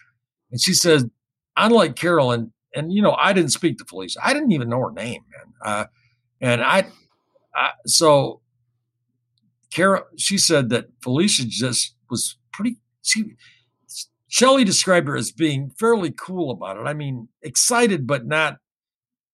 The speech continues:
Carolyn seemed like, like I said, like she was gonna end up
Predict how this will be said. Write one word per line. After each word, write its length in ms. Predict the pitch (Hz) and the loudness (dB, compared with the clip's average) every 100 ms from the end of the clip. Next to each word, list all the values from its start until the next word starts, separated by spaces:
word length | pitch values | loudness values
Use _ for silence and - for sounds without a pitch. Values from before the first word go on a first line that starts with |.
| - | -12
Carolyn 480 | - 247 220 151 120 | 2 4 4 2 -2
seemed 340 | - 151 123 | -2 -2 -2
like, 300 | 113 117 110 - | 0 0 -2 -6
like 220 | 120 104 | -8 -6
I 40 | |
said, 240 | 117 - 127 | -6 -4 -4
like 180 | 98 95 | -8 -8
she 140 | 170 | -6
was 160 | 143 110 | -4 -4
gonna 160 | 123 | -4
end 220 | 101 120 | -2 0
up 200 | 113 110 | 2 0